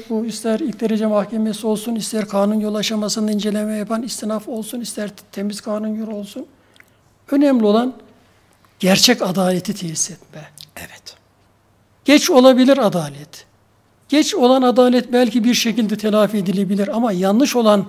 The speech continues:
Speaker 1: karar telafi edilemez.
Speaker 2: Maalesef.
Speaker 1: Yani biz de işte dosya çok birikmesin, çok hızlı karar verelim diye de hızlı tren kazası yapmaya da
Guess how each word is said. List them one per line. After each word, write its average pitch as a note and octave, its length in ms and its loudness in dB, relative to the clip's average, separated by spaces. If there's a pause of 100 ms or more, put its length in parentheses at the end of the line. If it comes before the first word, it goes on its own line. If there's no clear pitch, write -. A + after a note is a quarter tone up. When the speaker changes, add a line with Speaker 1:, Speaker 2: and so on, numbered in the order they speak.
(320)
Speaker 1:
karar F#3+ 280 -2
telafi D#3 420 -10
edilemez. - 560 -14 (240)
Speaker 2:
Maalesef. - 460 -12
Speaker 1:
Yani G#3+ 360 6 (920)
biz A#3+ 200 -2
de A#3+ 60 0
işte G#3+ 260 -2
dosya A3 280 0
çok A3+ 240 -4
birikmesin, A3+ 640 0 (320)
çok F3 220 -2
hızlı A3 240 -2
karar A3 340 0
verelim A3 480 2
diye A3 260 0
de A#3 260 2
hızlı A#3 220 -2
tren A3+ 260 0
kazası A3 460 2
yapmaya G#3 420 2
da B3+ 160 2